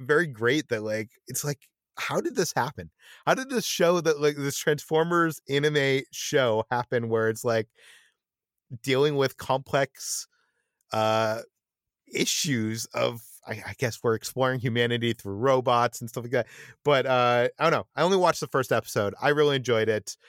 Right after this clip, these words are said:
Uh, it, uh, it looks really good. It's on Netflix now. I think the first season of Transformers War for Cybertron trilogy. Um, I think less people will like this. I-, if you're,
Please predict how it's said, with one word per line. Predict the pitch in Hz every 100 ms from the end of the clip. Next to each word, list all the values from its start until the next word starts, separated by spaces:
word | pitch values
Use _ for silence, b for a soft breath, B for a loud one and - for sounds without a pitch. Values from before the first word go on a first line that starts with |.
| B B B
Uh, | 98 98 98
it, | 113 117 113 _ 131
uh, | 113 104 104 101 95 -
it | 107
looks | 95 131 - -
really | 131 123 120
good. | 117 110 107 101 - _ _ -
It's | 113
on | 156 131
Netflix | 117 - 113 -
now. | 101
I | 95
think | - 101
the | -
first | - 98 - -
season | 98 90 92 90 _ b b b -
of | 90 87 85 -
Transformers | - 95 - 92 90 -
War | 92 95
for | - 92
Cybertron | - 90 92 - 87 87
trilogy. | - 80 80 82 80 - b b b b
Um, | 87 85 85
I | -
think | 147 180 - 139
less | 131 -
people | 160 143 135
will | 117
like | 113 117
this. | 131 120 -
I-, |
if | 110 110 113
you're, | -